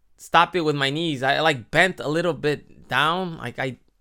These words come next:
I bent over or something, and then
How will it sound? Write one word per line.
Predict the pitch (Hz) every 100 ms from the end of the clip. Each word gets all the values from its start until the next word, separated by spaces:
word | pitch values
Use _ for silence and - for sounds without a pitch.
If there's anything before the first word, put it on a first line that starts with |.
| _
I | 127
bent | 117 147 160 -
over | 143 151 185 180
or |
something, | 165 185 175 190 180 - _ _ _ _ _ -
and | 139 143 147
then | 185 180 170